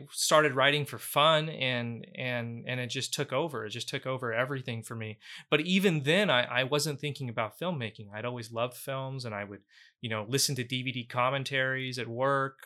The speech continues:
um, you know, 'cause my, my, my job, I was drawing, which meant I had this whole other part of my brain that was freed up to,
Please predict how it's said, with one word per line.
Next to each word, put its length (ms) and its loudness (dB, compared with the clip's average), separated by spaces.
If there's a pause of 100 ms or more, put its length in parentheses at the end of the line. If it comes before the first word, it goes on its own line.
um, 360 -2
you 80 -8
know, 120 -2
'cause 120 -8
my, 180 -2
my, 200 -2 (180)
my 220 -6 (100)
job, 260 2
I 60 6
was 140 -2
drawing, 440 6
which 160 -4
meant 120 -2
I 60 2
had 140 4
this 140 -2
whole 160 2
other 120 -2
part 220 4
of 60 -2
my 100 2
brain 320 0
that 120 -6
was 120 -6
freed 300 -2
up 260 6
to, 240 0